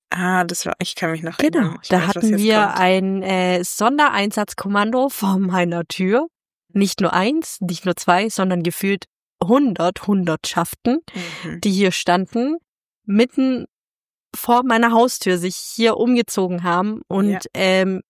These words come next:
Speaker 2: mit Maschinenpistolen, äh, F-, Helme und alles vor meinem Haus gestanden ist und ich erstmal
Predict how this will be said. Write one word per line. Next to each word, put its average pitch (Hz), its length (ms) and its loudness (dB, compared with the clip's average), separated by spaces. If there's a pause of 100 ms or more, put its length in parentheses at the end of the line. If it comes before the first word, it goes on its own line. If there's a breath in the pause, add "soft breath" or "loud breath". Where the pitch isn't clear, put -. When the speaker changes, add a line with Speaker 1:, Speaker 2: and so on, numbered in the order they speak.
(120)
Speaker 2:
mit 220 320 2
Maschinenpistolen, 208 1120 -2
äh, 185 800 -2 (480)
F-, - 380 -10
Helme 240 380 4
und - 80 -4
alles 214 380 0
vor 185 200 0
meinem 185 220 0
Haus 185 220 -2
gestanden 190 400 -4
ist 226 160 -2
und 208 140 -6
ich - 160 -6
erstmal 185 320 -2